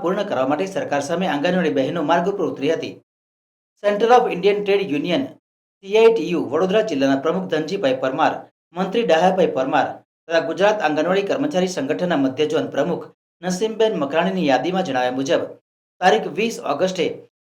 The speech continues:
ગુજરાત હાઈકોર્ટે વર્કરોને રૂપિયા ચોવીસ હજાર આઠસો તથા હેલ્પરોને રૂપિયા વીસ હજાર ત્રણસો લઘુત્તમ વેતન ચૂકવવા આદેશ આપ્યો છે, તેમ છતાં હજી સુધી તેનો અમલ થયો નથી. આંગણવાડી બહેનોના જણાવ્યા મુજબ, ઓછા પગારમાંથી તેઓ બાળકોને પોષણક્ષમ આહાર,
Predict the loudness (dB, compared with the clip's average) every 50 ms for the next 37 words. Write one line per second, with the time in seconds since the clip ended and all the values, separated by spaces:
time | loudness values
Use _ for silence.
0 | _ -10 -2 4 4 4 4 6 4 2 2 2 0 -2 0 0 0 0 0 0
1 | -2 -2 0 0 0 2 0 -2 -4 -2 -2 -2 -2 0 0 0 0 -2 -2 0
2 | 0 0 2 0 -2 -4 -4 -4 -4 -4 -6 -8 -16 _ _ -8 -6 -6 -6 -6
3 | -4 -2 0 0 2 0 -2 -2 -6 -12 -20 _ _ _ -18 -4 0 0 2 2
4 | 0 -2 0 4 4 4 4 4 0 -2 0 -2 -2 -2 -2 -2 -4 -4 -2 -2
5 | -2 -2 -2 -2 -4 -4 -4 -6 -6 -2 2 2 4 4 4 2 -2 -4 -2 -4
6 | -4 -4 -4 -6 -4 -6 -8 -8 -10 -18 _ _ _ _ _ _ _ _ _ _
7 | 0 0 0 0 0 -2 -2 0 0 2 0 -2 -2 -4 -6 -6 -4 -2 0 0
8 | 0 2 0 -2 -2 -2 -4 -4 -2 -2 -4 -4 -4 -6 -8 -8 -14 _ _ _
9 | _ _ _ _ _ _ _ _ _ -4 -2 4 6 6 8 8 6 6 6 6
10 | 6 4 4 4 2 0 0 2 2 2 2 2 2 2 0 2 0 0 -2 -4
11 | -10 -14 _ _ _ _ _ -8 -6 2 2 2 4 4 2 2 2 2 2 2
12 | 0 -2 -4 -6 -2 0 0 0 2 2 2 4 4 2 2 -2 -2 -4 -4 -6
13 | -6 -8 -6 -4 -4 -4 -2 -2 -2 0 0 0 0 4 4 4 2